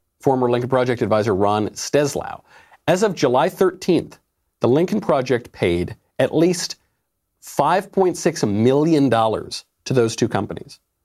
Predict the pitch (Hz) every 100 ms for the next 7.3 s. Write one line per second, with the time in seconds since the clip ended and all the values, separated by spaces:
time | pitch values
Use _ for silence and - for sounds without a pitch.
0 | _ _ _ _ - 156 180 - 196 190
1 | 180 - 120 117 147 160 - - _ _
2 | _ _ _ _ _ _ - 143 135 165
3 | 175 165 - 143 143 123 107 202 175 107
4 | - 139 127 117 104 113 123 143 139 147
5 | 143 - 143 147 160 160 - 175 165 139
6 | 147 - 143 135 131 117 123 156 127 101
7 | - 64 -